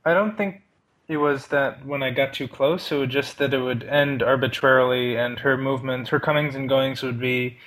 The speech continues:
um, unpredictable, and she would sometimes pay attention to me, and other times she would not, and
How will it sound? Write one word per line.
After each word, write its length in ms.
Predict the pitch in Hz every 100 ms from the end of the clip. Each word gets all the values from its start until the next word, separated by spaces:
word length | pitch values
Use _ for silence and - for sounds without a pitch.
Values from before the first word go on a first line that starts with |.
| - - -
um, 520 | 131 123 120 117 110
unpredictable, 960 | 143 143 139 135 - 120 127 123 127 120
and 340 | 135 135 127
she 160 | 120 143
would 160 | 131 131
sometimes 460 | 143 139 139 127
pay 140 | - 131
attention 400 | - 143 127 139
to 140 | -
me, 120 | 135
and 120 | 127 120
other 180 | 131
times 380 | 120 135 127 123
she 120 | -
would 200 | 123 120
not, 360 | 120 127 127 123
and 320 | 139 127 120